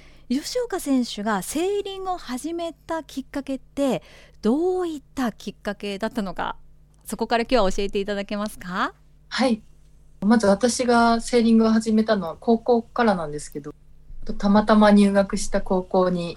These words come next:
Speaker 2: ヨット部があって、
Speaker 1: はい。
Speaker 2: で、私はもともと海が大好きだったので、まあ、海に触れられるっていうところで、すごい魅力を感じて、で、体験入部で行ったところ、
Speaker 1: はい。
Speaker 2: すごい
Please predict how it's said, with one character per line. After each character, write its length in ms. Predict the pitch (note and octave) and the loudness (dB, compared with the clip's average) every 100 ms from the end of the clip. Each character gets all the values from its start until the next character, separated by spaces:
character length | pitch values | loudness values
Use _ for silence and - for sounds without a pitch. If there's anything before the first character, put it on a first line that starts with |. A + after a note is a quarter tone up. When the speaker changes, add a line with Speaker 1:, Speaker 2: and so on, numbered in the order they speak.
| G#3 | -2
Speaker 2:
ヨ 100 | G#3+ | 0
ッ 60 | G3 | 2
ト 140 | C#4+ | 2
部 100 | G3+ | 4
が 140 | D#3+ D3+ | 2 0
あ 60 | |
っ 20 | D3 | -2
て、 300 | - - D3 | -10 -10 -8
Speaker 1:
は 40 | |
い。 40 | C#3+ - - - - - | -10 -18 -20 -20 -20 -4
Speaker 2:
で、 320 | - G#3 G#3 G3+ | 0 2 2 2
私 460 | G#3+ A#3+ A#3 A#3+ | 4 4 4 2
は 140 | A3+ A3 | 4 6
も 120 | G#3+ | 4
と 120 | A3+ | 4
も 120 | A3 | 2
と 120 | A3 | 2
海 280 | - C4+ A#3 | 0 2 2
が 240 | E3+ D3+ - - | 2 -4 -6 -4
大 180 | G#3 G3+ | 0 0
好 200 | F#3+ - | -2 -8
き 20 | |
だ 120 | F3+ E3 | -8 -6
っ 40 | |
た 140 | - | -8
の 160 | D#3 D#3 | -8 -6
で、 300 | E3 D#3 D#3+ - - - - - - - - | -4 -4 -8 -20 -20 -20 -20 -20 -20 -20 -2
ま 120 | G#3 | 0
あ、 20 | G3 | 4
海 300 | B3 A#3 G#3+ | 8 10 8
に 100 | F3+ | 6
触 140 | - | 0
れ 420 | F#3 F3+ F3+ F3+ - - - | 2 2 2 -2 -8 -10 -2
ら 120 | F#3 | 0
れ 140 | F#3+ | 2
る 80 | F#3+ | 2
っ 40 | F#3 | -2
て 180 | - | -4
い 80 | E3 | -6
う 60 | D#3+ | -4
と 140 | E3+ | -4
こ 100 | D#3+ | 0
ろ 100 | E3 | 2
で、 280 | D#3+ D#3 F3 - - - - | 2 0 -2 -10 -16 -14 -10
す 180 | - A3 | 0 4
ご 100 | G#3 | 6
い 60 | F#3+ | 6
魅 160 | F3+ | 4
力 240 | F#3+ F#3+ F#3 | 2 2 -2
を 60 | |
感 260 | F3 E3+ E3 | -2 -8 -8
じ 120 | D#3+ | -10
て、 320 | - D#3+ D#3 - - - - - _ - _ _ - | -4 -4 -6 -16 -20 -20 -20 -20 _ -20 _ _ -4
で、 300 | A#3 A#3 A3+ | 2 4 2
体 220 | - A3+ | 4 4
験 180 | A3 A3+ | 6 8
入 140 | A3 F#3+ | 8 6
部 160 | E3 | 0
で 100 | D#3 | -8
行 100 | D3+ | -8
っ 40 | - | -8
た 140 | E3 | -10
と 140 | E3 E3 | -8 -10
こ 160 | - | -10
ろ、 180 | D#3+ D#3+ D#3 | -8 -8 -10
Speaker 1:
は 100 | G3+ | -10
い。 40 | |
Speaker 2:
す 200 | F#3 - | -8 -2
ご 200 | G3 A#3 | 4 6
い 180 | F#3+ - | 6 0